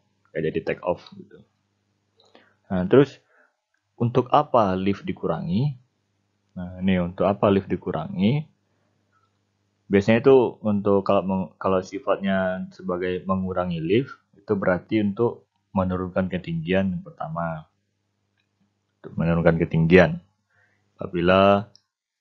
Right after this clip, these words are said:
pesawat itu dia meninggalkan ketinggian misalkan tiga puluh ribu feet, dia mau ke dua puluh ribu feet. Nah, supaya cepat turunnya, maka dibantulah menggunakan flight spoiler.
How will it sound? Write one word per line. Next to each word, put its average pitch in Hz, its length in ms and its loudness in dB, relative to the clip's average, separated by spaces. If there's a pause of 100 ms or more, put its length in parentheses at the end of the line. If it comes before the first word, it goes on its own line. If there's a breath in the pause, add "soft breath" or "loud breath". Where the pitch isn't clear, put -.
pesawat 90 400 0
itu 98 240 2
dia 98 560 6 (480)
meninggalkan 90 960 0
ketinggian 90 560 -2
misalkan 95 400 -4 (400)
tiga 90 320 0
puluh 90 400 -4
ribu 87 240 -8
feet, 110 400 0 (240)
dia 98 80 4
mau 92 240 0
ke - 80 -4
dua 90 160 -2
puluh 87 240 -6
ribu 82 160 -6
feet. 95 320 0 (160)
Nah, - 80 -20 (560)
supaya 110 800 2 (640)
cepat - 400 -2
turunnya, 90 560 -2
maka 85 240 -4
dibantulah 87 560 -2
menggunakan 85 640 -4
flight - 240 -2
spoiler. - 560 -10